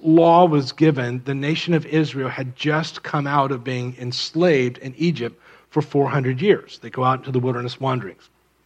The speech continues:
Now, in Egypt, it, the, the nation of Israel, when they were there, they were slaves, and so their life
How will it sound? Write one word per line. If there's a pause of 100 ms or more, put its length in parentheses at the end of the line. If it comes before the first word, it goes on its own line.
(440)
Now,
in
Egypt, (760)
it,
the,
the
nation
of
Israel,
when
they
were
there,
they
were
slaves,
and
so
their
life